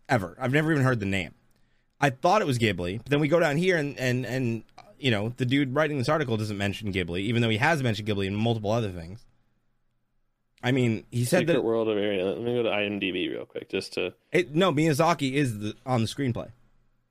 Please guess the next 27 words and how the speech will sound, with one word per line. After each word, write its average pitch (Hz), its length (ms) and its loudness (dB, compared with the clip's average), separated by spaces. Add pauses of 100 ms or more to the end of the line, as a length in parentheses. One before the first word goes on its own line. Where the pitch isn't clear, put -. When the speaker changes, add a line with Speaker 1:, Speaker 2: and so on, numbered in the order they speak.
(760)
Speaker 1:
Un-, 110 180 4
Speaker 2:
Oh, 117 120 4
Speaker 1:
unless, 185 500 4
Speaker 2:
okay. 156 100 0
Speaker 1:
unless 180 340 2
it's 180 160 -2
not 160 420 2
by 143 280 4
Ghibli, 123 580 2
but 120 220 0
Miyazaki 107 720 2
is 90 120 -2
part 95 320 0
of 123 100 0
it. 175 160 -2 (3000)
I 107 80 2
have 101 120 2
no 90 120 -2
idea. 82 240 -4 (1200)
I 85 60 -8
have 78 120 -8
no 76 100 -8
idea. 73 240 -14 (680)
But 95 80 -2
it - 20 -2
doesn't 82 160 -6
matter. 80 180 -10